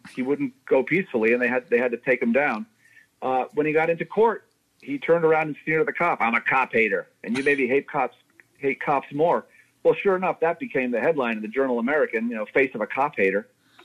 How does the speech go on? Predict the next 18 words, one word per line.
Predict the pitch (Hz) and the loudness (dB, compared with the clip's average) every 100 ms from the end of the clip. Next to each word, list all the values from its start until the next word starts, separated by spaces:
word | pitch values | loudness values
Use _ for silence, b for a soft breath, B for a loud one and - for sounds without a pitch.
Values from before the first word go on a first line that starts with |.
| B - | B -8
Um, | 113 120 117 - _ - | -4 -2 -4 -10 _ -6
but | 175 | 0
that | 220 | 2
was | 226 226 | 2 2
more | 262 262 | 0 2
like | 254 247 | 0 0
he | 247 | -4
was | 247 - | -4 -4
playing | 254 254 | 0 0
the | 196 | 0
character | - 226 262 269 185 | 0 2 2 2 2
at | 147 | 2
that | 135 120 | 2 -2
point, | - 131 | -4 -4
you | 120 | -2
would | 113 - | -4 0
think. | 120 101 - _ b b _ _ | 0 0 -8 _ b b _ _
Uh, | 143 139 | -2 -2